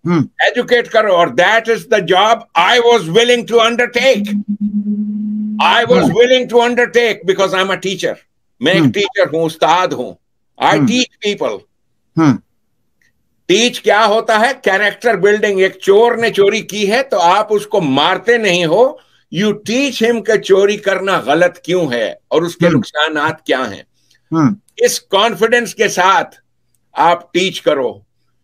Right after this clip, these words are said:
Speaker 2: आपके यहाँ general आसिम मुनीर साहब दो लफ्ज नहीं बोल सकते ये।
Speaker 1: हम्म।
Speaker 2: Who is he representing?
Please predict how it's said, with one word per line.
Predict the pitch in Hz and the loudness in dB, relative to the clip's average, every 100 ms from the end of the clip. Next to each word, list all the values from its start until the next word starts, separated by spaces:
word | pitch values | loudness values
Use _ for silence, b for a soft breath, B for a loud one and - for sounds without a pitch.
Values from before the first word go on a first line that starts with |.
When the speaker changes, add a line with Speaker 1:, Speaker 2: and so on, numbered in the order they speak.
| _ _ _ | _ _ _
Speaker 2:
आपके | - 202 226 - | 0 0 0 -2
यहाँ | 202 196 233 | -2 0 0
general | 180 196 208 220 | 0 -2 0 0
आसिम | 196 208 - 226 | 2 0 0 -2
मुनीर | 208 214 214 | 0 -2 -2
साहब | - 233 262 | 0 0 2
दो | 185 226 | 2 4
लफ्ज | 254 220 247 190 | 4 4 2 2
नहीं | 269 262 | 0 2
बोल | 254 254 | 4 2
सकते | 254 262 269 | 0 0 2
ये। | 262 262 226 - _ _ _ _ _ 160 | 4 2 0 -4 _ _ _ _ _ 0
Speaker 1:
हम्म। | 170 131 - _ _ _ _ _ | 2 2 -4 _ _ _ _ _
Speaker 2:
Who | 190 294 | 2 4
is | 269 | 2
he | 277 262 262 | 2 2 2
representing? | 247 240 269 269 277 240 | 2 2 2 2 0 0